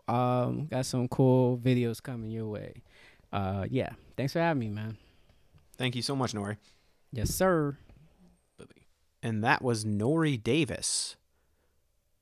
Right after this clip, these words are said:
Speaker 2: Thanks to Nori for being on the podcast. Hey, you're on your phone. Follow him. Check him out at Nori Davis, N O R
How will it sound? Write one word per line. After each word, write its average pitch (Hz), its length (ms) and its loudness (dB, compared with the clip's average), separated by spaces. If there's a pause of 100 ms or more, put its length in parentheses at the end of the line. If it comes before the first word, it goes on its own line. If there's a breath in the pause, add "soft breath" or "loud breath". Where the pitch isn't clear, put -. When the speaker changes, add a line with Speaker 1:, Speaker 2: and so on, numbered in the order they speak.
(960)
Speaker 2:
Thanks 117 260 0
to 113 60 -6
Nori 107 400 0 (300)
for 101 400 -8
being 110 320 -4
on 107 240 -4
the 107 80 -4
podcast. 110 680 -2
Hey, 139 260 0 (1120 soft breath)
you're 165 180 0
on 185 120 6
your 127 100 2
phone. 135 520 0
Follow 170 440 4
him. 107 320 -2 (500)
Check - 280 -4
him 139 220 0
out 127 260 2 (100)
at 123 260 2 (440)
Nori 107 340 0
Davis, 107 560 -2
N 120 200 -4
O 110 240 -6
R 110 240 -2